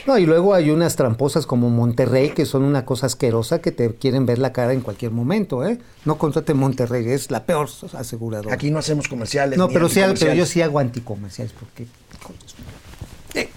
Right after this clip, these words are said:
Speaker 1: chingue su, eh.
Speaker 2: Bueno,
Speaker 1: Todos.
Speaker 2: para que no se enoje el
Speaker 1: <laughs>
Speaker 2: amigo Mauricio Flores Arellano, vamos a hablar,
Speaker 1: ¿De qué?
Speaker 2: vamos a hablar de su trenecito Maya.
Speaker 1: Ay, qué lindo.
Speaker 2: Vamos a hablar de su hermoso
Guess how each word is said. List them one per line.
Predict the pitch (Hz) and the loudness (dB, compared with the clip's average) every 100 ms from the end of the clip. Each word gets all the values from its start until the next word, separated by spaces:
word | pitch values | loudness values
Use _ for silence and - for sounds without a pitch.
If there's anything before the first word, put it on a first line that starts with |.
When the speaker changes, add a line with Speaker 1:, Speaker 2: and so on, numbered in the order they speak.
| - - - - - - - | -20 -20 -20 -20 -20 -20 -12
Speaker 1:
chingue | - 277 | -8 -8
su, | - - - - | -8 -16 -20 -8
eh. | - - - - | -4 -4 -4 -14
Speaker 2:
Bueno, | - 123 117 98 - - - - - - - | -6 -2 -2 -4 -8 -14 -20 -20 -20 -20 -12
Speaker 1:
Todos. | - | -2
Speaker 2:
para | 185 160 135 | 2 2 2
que | 165 156 160 156 175 | 0 0 2 2 2
no | 262 277 | 2 2
se | 233 | 2
enoje | 202 233 226 285 160 | 4 2 2 2 2
el | 151 | 2
Speaker 1:
<laughs> | |
Speaker 2:
amigo | 147 180 202 | 0 0 0
Mauricio | 165 139 175 180 127 | 2 0 0 -4 -2
Flores | 151 143 131 | 0 0 -2
Arellano, | 117 110 139 143 139 131 - - - - - | -4 -2 -2 0 -4 -8 -16 -20 -20 -20 -6
vamos | 233 254 - | -2 -2 -2
a | |
hablar, | 139 135 143 143 - - - _ - - - | -2 0 0 -2 -8 -20 -20 _ -20 -20 -10
Speaker 1:
¿De | 143 | -10
qué? | - | -2
Speaker 2:
vamos | 226 247 185 | 0 0 -2
a | 127 | -4
hablar | 131 143 139 135 - - - - | -2 -2 -2 -8 -20 -20 -18 -8
de | - | -6
su | 180 | -4
trenecito | 175 151 147 131 - 139 127 | -2 -2 -2 -4 -8 -8 -6
Maya. | 117 110 247 151 110 | -6 -2 0 0 -4
Speaker 1:
Ay, | - - | -10 -8
qué | 269 | -6
lindo. | 277 - - - - | -2 -2 0 0 2
Speaker 2:
Vamos | 240 269 262 196 | 2 2 2 2
a | |
hablar | 175 185 202 - | 2 4 2 0
de | 156 156 | -2 -2
su | 151 156 | 0 0
hermoso | 156 170 202 - 180 185 | 2 2 2 2 0 0